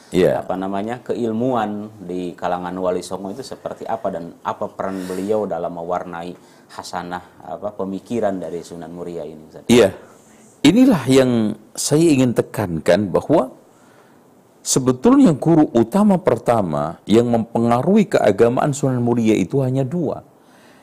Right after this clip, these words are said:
Speaker 1: Yang pertama adalah Ki Ageng Ngerang, yang tidak lain adalah Adipati Juwana yang, yang nama sekarang adalah Jepara. Dan kemudian yang keduanya adalah, eh,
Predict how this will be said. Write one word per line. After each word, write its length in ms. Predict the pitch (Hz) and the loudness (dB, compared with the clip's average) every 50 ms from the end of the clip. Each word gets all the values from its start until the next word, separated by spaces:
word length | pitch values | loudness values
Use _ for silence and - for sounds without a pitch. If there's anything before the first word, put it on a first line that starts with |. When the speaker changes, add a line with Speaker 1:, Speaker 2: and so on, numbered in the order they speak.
| _ _ _ - - | _ _ _ 0 4
Speaker 1:
Yang 240 | 120 139 139 127 107 | 4 4 4 4 2
pertama 480 | 135 123 - - 147 156 180 214 - | 2 2 2 0 0 2 2 2 2
adalah 480 | 135 131 127 135 139 139 135 - - - - _ _ _ _ | 2 2 2 2 2 2 -2 -4 -14 -20 -20 _ _ _ _
Ki 160 | - - 202 | -6 -4 -2
Ageng 480 | 202 - - 127 113 107 113 110 110 101 | 2 2 2 2 2 2 0 0 2 2
Ngerang, 400 | 92 - 82 90 113 131 143 143 - _ _ _ _ _ _ - | 2 2 2 0 0 -2 -6 -12 -16 _ _ _ _ _ _ -2
yang 240 | - 110 117 110 | 0 0 0 2
tidak 320 | - - 107 98 107 98 92 | 2 0 2 4 4 4 4
lain 240 | 107 120 135 139 - | 4 2 2 2 0
adalah 480 | 110 113 104 101 110 117 131 135 - - - | 0 2 4 4 4 4 4 0 -4 -2 -2
Adipati 880 | 127 131 107 90 - 123 - - 123 110 - - - 170 185 196 196 - _ _ _ _ _ | -2 -2 0 0 0 0 2 2 0 -2 -2 -4 -2 -2 -2 -2 -4 -8 _ _ _ _ _
Juwana 720 | - - 131 120 113 104 98 101 113 131 147 151 139 - | -2 0 4 6 6 6 4 4 0 0 -2 -2 -2 0
yang, 240 | 98 104 101 90 - - - _ - | 2 2 2 0 -6 -8 -18 _ -2
yang 240 | - - 208 185 165 - - - - - - - | 2 2 2 2 0 -8 -12 -20 -20 -20 -16 -6
nama 380 | - 95 101 98 95 95 90 | 0 2 2 2 2 0 -2
sekarang 320 | - - - - 98 104 113 | -2 -2 0 2 2 2 2
adalah 400 | 110 95 92 87 92 87 87 85 | 2 0 2 2 4 2 2 0
Jepara. 560 | - - - - 76 76 76 80 107 156 208 - - _ _ _ - - - - - - | -2 -6 -2 -2 -2 0 0 0 0 0 -2 -6 -14 _ _ _ -20 -20 -20 -20 -8 0
Dan 240 | - 117 135 143 123 | 4 4 4 4 4
kemudian 480 | - 143 135 139 151 156 208 247 233 214 | 2 2 4 4 4 6 6 6 6 6
yang 160 | 180 156 139 | 4 2 4
keduanya 640 | - 151 135 123 156 202 247 269 240 190 143 131 127 | 2 2 2 4 4 4 4 4 4 2 2 4 4
adalah, 480 | 123 107 123 135 175 247 233 - - - _ _ _ _ _ _ - _ - | 6 6 6 6 6 2 0 -4 -16 -20 _ _ _ _ _ _ -20 _ -2
eh, 640 | - - 131 135 131 127 127 127 127 127 127 127 | 4 6 8 8 8 8 8 8 8 8 6 6